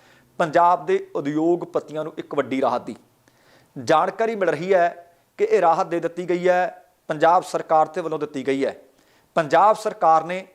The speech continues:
ਪੰਜਾਬ ਲਘੂ ਉਦਯੋਗ ਅਤੇ ਨਿਰਯਾਤ ਨਿਗਮ, ਉਹਨਾਂ ਦੇ ਜਿਹੜੇ ਡਿਫਾਲਟਰ ਪਲਾਟ ਧਾਰਕ ਨੇ, ਉਹਨਾਂ ਤੋਂ ਜ਼ਮੀਨ ਦੀ ਵਧੀ ਹੋਈ ਕੀਮਤ ਦੇ ਮੁੱਲ,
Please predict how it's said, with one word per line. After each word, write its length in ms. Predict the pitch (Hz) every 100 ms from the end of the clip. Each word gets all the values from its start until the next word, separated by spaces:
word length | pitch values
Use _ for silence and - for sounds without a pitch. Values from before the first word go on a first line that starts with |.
| _ _
ਪੰਜਾਬ 460 | 170 147 160 185 180
ਲਘੂ 420 | 139 147 170 208 202
ਉਦਯੋਗ 480 | 170 147 156 175 170 -
ਅਤੇ 440 | 170 - 180 185 185
ਨਿਰਯਾਤ 640 | 147 135 139 139 151 185 185
ਨਿਗਮ, 360 | 156 139 156 175 _ _ _ _ _
ਉਹਨਾਂ 220 | 180 214 240
ਦੇ 80 | 196
ਜਿਹੜੇ 200 | 208 208
ਡਿਫਾਲਟਰ 580 | 151 - 160 202 202 208
ਪਲਾਟ 500 | - 151 151 175 - -
ਧਾਰਕ 300 | 151 131 160
ਨੇ, 200 | 156 - _ _ _ _ _
ਉਹਨਾਂ 240 | 180 220 254
ਤੋਂ 160 | 233
ਜ਼ਮੀਨ 380 | 151 151 170 180
ਦੀ 120 | 185
ਵਧੀ 240 | 156 180 208
ਹੋਈ 140 | 196
ਕੀਮਤ 320 | 196 170 160
ਦੇ 140 | 156 170
ਮੁੱਲ, 280 | 139 160